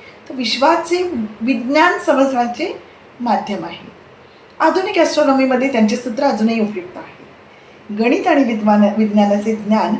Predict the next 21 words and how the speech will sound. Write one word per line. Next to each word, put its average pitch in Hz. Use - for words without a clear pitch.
जीवनात 233
उपयोगी 208
पडते, -
फक्त 214
शाळेतल्या 240
गणितापुरती 269
मर्यादित 233
नाही. 320
भास्कराचार्य 359
आपल्याला 269
शिकवतात, 208
विश्वाची 277
समज 226
आणि 208
तर्कशुद्ध 262
विचारशक्ती 208
यांचा 214
संगम 240
जीवनात 208
महत्त्वाचा 202
आहे. -